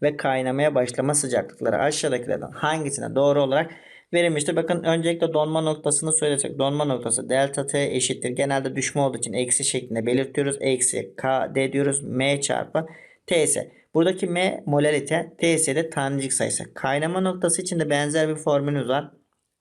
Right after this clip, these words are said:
Bu sefer kaynama nok-, noktası sabitini kullanacağız. Şurası molalite çarpı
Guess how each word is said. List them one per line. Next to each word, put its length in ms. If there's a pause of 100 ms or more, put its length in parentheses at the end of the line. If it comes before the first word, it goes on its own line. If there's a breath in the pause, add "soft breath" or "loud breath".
(220)
Bu 80
sefer 440
kaynama 420
nok-, 240 (180)
noktası 360
sabitini 560
kullanacağız. 520
Şurası 400
molalite 520
çarpı 500